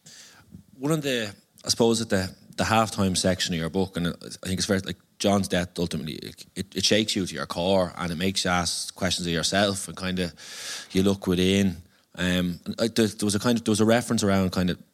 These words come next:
you know, when we all probably guilty of it, you know, we're coasting in our life, and you just feel that's grand. Because of this experience and that pain, it kinda makes you look a bit deeper in yourself. And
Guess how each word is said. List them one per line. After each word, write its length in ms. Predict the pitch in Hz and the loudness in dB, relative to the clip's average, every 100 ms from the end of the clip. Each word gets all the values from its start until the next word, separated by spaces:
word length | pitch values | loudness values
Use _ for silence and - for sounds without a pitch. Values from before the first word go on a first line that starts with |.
| - | -4
you 80 | - | 2
know, 100 | 101 | 2
when 200 | 90 85 | 2 4
we 80 | 98 | 6
all 180 | 104 110 | 6 6
probably 200 | 107 95 | 4 2
guilty 240 | 104 104 | 2 2
of 80 | 98 | 0
it, 220 | 87 90 | 2 2
you 60 | 127 | 4
know, 60 | |
we're 60 | 107 | 4
coasting 480 | - 101 92 - 90 | 2 2 2 0 2
in 60 | |
our 100 | 87 | 2
life, 280 | 82 87 90 | 4 4 2
and 60 | 90 | -2
you 60 | 85 | -2
just 160 | 90 | -2
feel 100 | 90 | -2
that's 200 | 73 - | -2 -4
grand. 640 | - 78 82 95 87 76 - - - - - | -4 -2 0 0 -4 -6 -10 -12 -14 -12 -6
Because 280 | - 123 123 | -2 4 4
of 60 | |
this 100 | 123 | 2
experience 340 | 104 - 101 87 | -2 0 0 2
and 80 | 95 | 0
that 120 | 92 | 0
pain, 380 | 95 95 95 90 | -2 0 2 -2
it 100 | 85 | -2
kinda 220 | 107 101 | 0 4
makes 220 | 98 95 | 2 2
you 60 | 92 | 0
look 160 | 87 | -2
a 40 | 87 | -4
bit 140 | 85 | -2
deeper 320 | 95 110 107 | 2 2 2
in 60 | 95 | -2
yourself. 420 | 90 90 90 - | 0 2 2 2
And 180 | 92 | -2